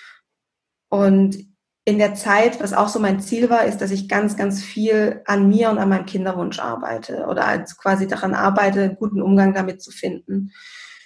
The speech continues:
Und, ähm, ja, habe mich super viel mit persönlicher Weiterentwicklung beschäftigt, ähm, habe ganz, ganz viel gelesen, bin auf Seminare gegangen und habe eben in der Zeit wirklich einen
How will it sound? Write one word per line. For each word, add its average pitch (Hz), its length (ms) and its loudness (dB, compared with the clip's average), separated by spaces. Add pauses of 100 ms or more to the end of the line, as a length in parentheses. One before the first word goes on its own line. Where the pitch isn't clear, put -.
(500)
Und, 196 560 4
ähm, 196 680 2
ja, 214 160 2
habe 208 140 2
mich 196 160 0
super 226 220 0
viel 208 360 2
mit 196 200 4
persönlicher 202 480 0
Weiterentwicklung 190 720 -2
beschäftigt, 190 880 -4
ähm, 185 480 -4
habe 185 280 -6 (260)
ganz, 208 220 0
ganz 196 200 -4
viel 208 160 -4
gelesen, 196 560 2
bin 196 480 4
auf - 160 -6
Seminare 196 600 0
gegangen 185 500 -6 (560)
und 190 480 2 (180)
habe 196 220 -2 (100)
eben 202 280 4
in 214 120 2
der 185 160 0
Zeit 196 380 0
wirklich 226 340 2
einen 202 300 -4